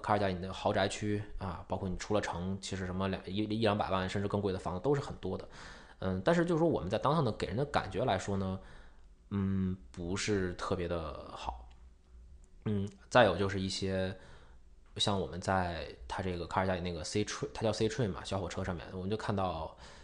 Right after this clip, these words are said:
基本上每个小火车上面都有像是 homeless 的人，就是他们会在这个车厢最尽头，然后就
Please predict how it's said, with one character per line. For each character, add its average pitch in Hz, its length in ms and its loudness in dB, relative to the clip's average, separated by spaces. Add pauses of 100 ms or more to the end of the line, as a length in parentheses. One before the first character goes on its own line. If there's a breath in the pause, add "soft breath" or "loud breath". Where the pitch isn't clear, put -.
基 269 140 -2
本 185 140 4
上 151 100 2
每 90 160 0
个 110 80 2
小 139 140 2
火 95 80 0
车 110 60 -2
上 113 80 0
面 98 120 0
都 107 160 4
有 85 260 -2 (1080 loud breath)
像 156 280 6
是 101 100 0
homeless 95 440 2
的 73 80 -6
人， 64 200 -10
就 92 100 -2
是 92 60 0
他 101 160 0
们 95 120 0
会 101 160 0
在 90 340 0 (260)
这 - 80 -2
个 85 80 -2
车 - 200 0
厢 101 220 2
最 123 160 0
尽 110 260 0
头， - 240 -10
然 87 100 -6
后 90 140 -4
就 82 200 -6